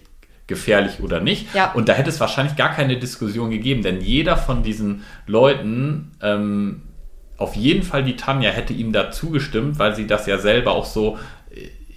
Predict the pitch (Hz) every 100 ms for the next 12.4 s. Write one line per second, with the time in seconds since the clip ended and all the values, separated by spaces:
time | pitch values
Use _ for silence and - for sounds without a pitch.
0 | - 113 104 104 104 101 101 110 - -
1 | 117 110 101 98 98 87 - 117 131 -
2 | 87 - - 107 131 - 107 - 113 107
3 | - 101 - 117 113 - 101 - 117 107
4 | 98 101 123 117 117 123 110 139 185 190
5 | 254 247 240 294 247 240 226 294 302 247
6 | 208 220 254 254 214 226 294 302 247 247
7 | 240 226 240 214 202 269 254 247 226 226
8 | 233 240 208 208 208 214 208 - 190 117
9 | 98 92 101 101 95 110 113 - 104 104
10 | 104 110 107 101 107 127 131 107 107 104
11 | 104 - 110 - - 101 98 110 175 120
12 | 95 90 87 87